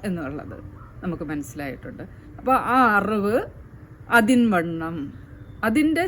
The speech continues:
ശരിയായ ശക്തിയോടുകൂടി തന്നെ ചെന്നിട്ട് അറിയുന്നവനിൽ പകർന്ന്. അറിയുന്നവൻ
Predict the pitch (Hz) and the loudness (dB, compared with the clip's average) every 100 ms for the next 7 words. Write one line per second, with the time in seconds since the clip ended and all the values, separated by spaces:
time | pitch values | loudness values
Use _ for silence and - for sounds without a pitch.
0 | - 240 220 285 294 294 302 294 247 - | 0 0 2 2 2 2 0 0 -2 -4
1 | - 233 233 240 247 214 202 202 202 185 | -6 -2 0 0 0 -2 -2 -2 -4 -6
2 | 180 180 156 160 160 - 247 403 - - | -6 -6 -8 -10 -10 -8 -8 -8 -16 -20
3 | - - - - - - - - - - | -20 -20 -20 -20 -20 -20 -20 -20 -16 6
4 | 254 254 320 330 320 320 311 311 294 285 | 8 8 8 6 6 6 6 6 6 6
5 | 269 262 262 247 - 202 180 170 156 156 | 6 4 0 -2 -2 0 0 -2 -2 -4
6 | 160 - - - - - - - - - | -4 -8 -18 -20 -20 -20 -20 -20 -20 -20
7 | - - - - - - 240 285 311 330 | -20 -20 -20 -20 -4 6 6 8 6 6
8 | 330 320 269 | 6 6 4